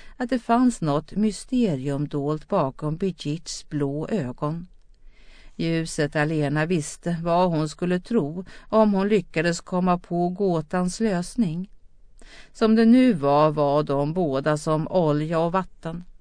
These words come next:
De kunde vara oense, till och med om vad som var upp och ner,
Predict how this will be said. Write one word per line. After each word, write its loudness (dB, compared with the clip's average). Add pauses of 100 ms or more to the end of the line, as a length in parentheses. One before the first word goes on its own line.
(540)
De 6
kunde 2
vara 2
oense, -2 (140)
till 2
och 2
med 0
om 0
vad 2
som -2
var 2
upp -2
och 0
ner, -4